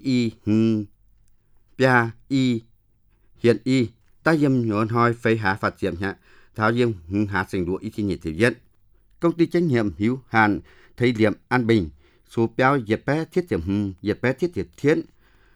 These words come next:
Ngọc Hân Công Chúa, phường Võ Cường, tùm pháo Bắc Ninh, ta diêm tiệp tí phế diệm hưng, tháo diệp giết tín diệm hưng hoi,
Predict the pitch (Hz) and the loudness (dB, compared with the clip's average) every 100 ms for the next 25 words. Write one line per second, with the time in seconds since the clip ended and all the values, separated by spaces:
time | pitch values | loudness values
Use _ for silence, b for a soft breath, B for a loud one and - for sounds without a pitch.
0 | - - _ _ _ _ _ 107 113 101 | -20 -20 _ _ _ _ _ -2 0 0
1 | 127 127 120 113 123 113 104 104 117 _ | 0 0 0 0 0 2 2 0 -4 _
2 | _ _ - 127 110 98 120 120 - 120 | _ _ 2 4 4 0 -4 -4 2 2
3 | 92 85 - 110 101 92 147 117 - 127 | 0 -4 -4 -2 -2 -6 -8 -14 -6 0
4 | 123 120 113 147 131 117 110 b b - | 2 0 -2 -2 0 0 -2 b b 0
5 | 117 165 175 139 123 98 80 101 104 87 | 0 2 -2 -2 -2 -4 -2 -2 -2 -2
6 | 95 - 95 104 139 156 170 104 82 69 | -6 -4 -6 -4 -4 -4 -2 -2 -4 -4
7 | 95 104 110 107 | -4 -2 -2 -2